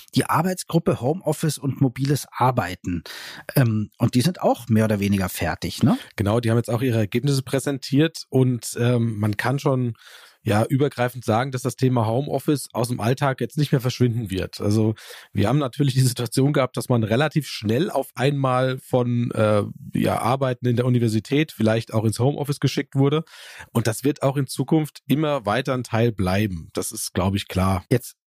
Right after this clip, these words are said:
Speaker 1: hat man aber am Anfang der Corona-Krise, ähm, quasi sehr pragmatisch, ähm, ausgeholfen. Äh, die Leute haben ihre privaten Rechner genommen. Jeder ist also quasi von heute auf morgen heimgeschickt worden und es hat geheißen, „Versuch dich da irgendwie,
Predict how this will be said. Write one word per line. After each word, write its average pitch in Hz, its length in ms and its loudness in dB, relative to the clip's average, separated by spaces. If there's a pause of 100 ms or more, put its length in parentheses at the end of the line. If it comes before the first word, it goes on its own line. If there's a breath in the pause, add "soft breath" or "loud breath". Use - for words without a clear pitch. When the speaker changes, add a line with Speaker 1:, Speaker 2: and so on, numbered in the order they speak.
Speaker 1:
hat - 180 -2
man 175 140 -2
aber 180 260 0
am 135 260 -2
Anfang 156 420 2
der 143 160 2
Corona-Krise, 147 960 0 (100)
ähm, 101 340 -4
quasi 113 360 0
sehr 117 220 -4
pragmatisch, 123 880 -2 (380 loud breath)
ähm, 120 420 2
ausgeholfen. 123 1000 0
Äh, 107 360 2
die 87 220 -6
Leute 110 340 0
haben 120 120 2
ihre 120 200 -2
privaten 123 400 0
Rechner - 360 0
genommen. 107 420 2
Jeder 117 260 2
ist 120 220 -6
also 123 180 0
quasi 120 320 0
von - 260 -2
heute 135 280 0
auf 123 140 -2
morgen 127 460 2
heimgeschickt 135 520 -2
worden 131 280 2
und 127 60 2
es - 60 -4
hat 123 140 -2
geheißen, 123 320 -2
„Versuch 139 460 -2
dich 131 140 2
da 127 120 2
irgendwie, 131 500 0